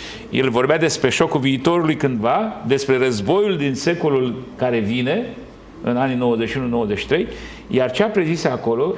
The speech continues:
trăim astăzi și încă n-am ajuns la niciun sfert din cât prevede acolo. Ce înseamnă asta?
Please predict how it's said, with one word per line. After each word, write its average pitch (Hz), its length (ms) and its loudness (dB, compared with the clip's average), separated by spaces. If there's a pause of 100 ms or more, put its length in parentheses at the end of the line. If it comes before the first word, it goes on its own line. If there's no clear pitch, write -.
trăim 156 400 0
astăzi 127 540 -2
și - 220 -4
încă 156 380 0
n-am 185 220 0
ajuns 156 260 0
la 170 100 2
niciun 175 240 0
sfert 160 280 2
din 117 100 -2
cât 107 140 0
prevede 98 300 0
acolo. - 280 -6 (1400)
Ce - 200 2
înseamnă 151 420 2
asta? - 260 -4